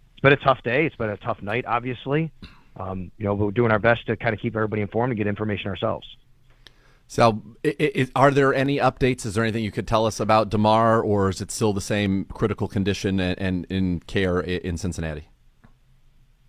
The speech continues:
Speaker 1: Yeah, actually, the Bills did re-, just release a statement, uh, not too long ago, about ten minutes ago. Uh, they said that Damar did spend last night in intensive care,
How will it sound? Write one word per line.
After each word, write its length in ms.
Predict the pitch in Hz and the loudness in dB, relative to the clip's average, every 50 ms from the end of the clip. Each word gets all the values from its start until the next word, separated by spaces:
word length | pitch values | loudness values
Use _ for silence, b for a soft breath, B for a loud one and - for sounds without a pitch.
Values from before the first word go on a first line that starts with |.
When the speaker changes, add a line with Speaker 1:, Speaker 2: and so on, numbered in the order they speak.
| _ _ _ _ _ - _ _ _ _ _ _ _ - _ _ _ - | _ _ _ _ _ -20 _ _ _ _ _ _ _ -20 _ _ _ -2
Speaker 1:
Yeah, 180 | 123 117 113 | 2 2 4
actually, 420 | 104 123 - - - 123 113 104 98 | 4 2 0 -2 -4 -4 -2 -2 -2
the 80 | 104 | -4
Bills 260 | 90 110 123 123 107 | -4 -2 -2 -2 -2
did 180 | - 127 120 113 | -4 -6 -6 -6
re-, 160 | 107 113 - - | -6 -8 -10 -10
just 200 | - 117 110 - | -10 -10 -10 -6
release 220 | 120 117 113 107 - 95 | -6 -4 -4 -4 -6 -8
a 40 | - | -10
statement, 440 | - 120 113 - 92 104 101 101 95 _ - | -6 -4 -4 -4 -4 -6 -6 -8 -8 _ -14
uh, 180 | 104 98 95 92 | -12 -10 -8 -6
not 160 | 98 107 90 | -6 -6 -6
too 120 | - - 107 | -4 -2 -2
long 220 | 104 101 101 104 | 0 0 0 -2
ago, 460 | 98 95 101 98 101 101 98 95 - - | -4 -6 -6 -6 -4 -6 -6 -8 -10 -12
about 200 | - 95 95 - - - | -10 -8 -8 -8 -4 0
ten 140 | - 113 107 | 0 2 2
minutes 220 | 110 110 107 - | 2 0 0 0
ago. 320 | 135 123 131 127 135 135 - _ _ _ - _ _ _ - | 0 2 2 2 2 0 -4 _ _ _ -20 _ _ _ -10
Uh, 260 | - 98 95 95 92 92 | -6 -4 -4 -4 -2 0
they 140 | 107 98 - - | 0 0 2 4
said 180 | 113 107 101 95 | 4 4 4 4
that 120 | 104 - | 0 -2
Damar 300 | - 110 104 104 107 101 | -2 0 2 2 2 2
did 140 | 98 110 - | 0 -4 -6
spend 260 | - - 117 110 107 | -4 -4 -2 -2 0
last 260 | 107 107 104 98 - - | 0 -2 -2 -4 -4 -4
night 200 | 113 110 110 - | -4 -4 -4 -4
in 80 | 104 | -6
intensive 520 | 98 95 92 - - 113 98 - 98 - - | -8 -8 -6 -4 -4 -4 -4 -4 -8 -8 -4
care, 420 | - 117 110 113 120 131 139 135 | 0 2 4 4 4 2 0 -2